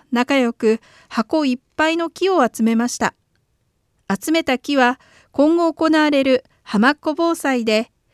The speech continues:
非常時の食料を確保するための火を焚く材料に使われます。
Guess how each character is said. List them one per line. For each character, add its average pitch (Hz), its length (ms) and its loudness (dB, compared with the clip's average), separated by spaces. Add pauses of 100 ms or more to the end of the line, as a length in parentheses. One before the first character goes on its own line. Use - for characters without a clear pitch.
非 - 180 -4
常 285 200 2
時 240 160 -2
の 240 220 2 (160)
食 208 340 -4
料 294 300 0
を 196 60 -4
確 302 300 -4
保 277 160 0
す 262 160 -6
る 285 120 -2
た 285 160 -4
め 320 160 0
の 269 140 2
火 320 260 -4
を 302 180 0
焚 - 140 -16
く 285 180 -4
材 269 300 -2
料 320 180 -2
に 320 160 -2
使 - 200 -8
わ 220 120 0
れ 208 80 -2
ま 196 240 -4
す。 - 240 -20